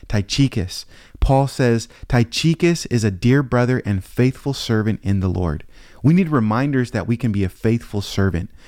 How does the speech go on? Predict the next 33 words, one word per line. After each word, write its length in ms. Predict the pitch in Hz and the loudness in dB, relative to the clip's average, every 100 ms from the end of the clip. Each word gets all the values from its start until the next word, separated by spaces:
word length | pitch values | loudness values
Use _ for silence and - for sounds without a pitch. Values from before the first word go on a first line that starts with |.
| - - | -12 -4
that 120 | 101 | 0
there 140 | 143 | 4
are 80 | 156 | 2
people 440 | - 147 147 139 107 | 0 -4 -2 -2 -2
around 440 | 92 104 117 131 | 0 0 2 0
us 200 | 135 147 | -2 -2
that 200 | - - | -4 -2
will 140 | 101 | 0
last 460 | 92 92 98 120 - | 2 2 2 -2 -2
and 160 | 98 - | -2 2
walk 280 | 104 104 | 0 0
with 240 | 101 107 - | 0 0 0
us. 300 | - 101 - - - - | -6 -8 -16 -20 -16 0
And 140 | 120 | 2
Paul 320 | - 139 151 156 | 2 4 2 4
wasn't, 440 | 139 127 127 - - - - | 2 2 0 -2 -12 -18 -4
um, 400 | 107 107 92 87 _ _ _ _ _ _ - - | 0 2 2 -4 _ _ _ _ _ _ -14 -8
calling 340 | - 131 143 135 | 0 4 4 4
out 160 | 127 | 0
this 160 | 123 - | -2 -4
famous, 480 | - 135 143 135 123 | 2 4 4 2 2
amazing 420 | 120 127 123 117 | 2 2 0 -2
pastor 600 | 113 113 120 - 120 120 - - | -4 -4 -4 -2 -2 -2 -10 -4
or 100 | 107 | -2
someone 260 | - 135 127 | 2 4 4
who 120 | 127 | 4
wrote 260 | 110 127 - | 4 2 2
the 80 | |
Bible. 460 | 110 117 127 107 107 - - | 0 2 2 0 -4 -8 -10
He 160 | - 160 | 0 2
was 160 | 151 | 2
saying, 300 | - 131 113 | 0 0 2
"Hey, 380 | 113 135 101 101 | 2 2 0 -4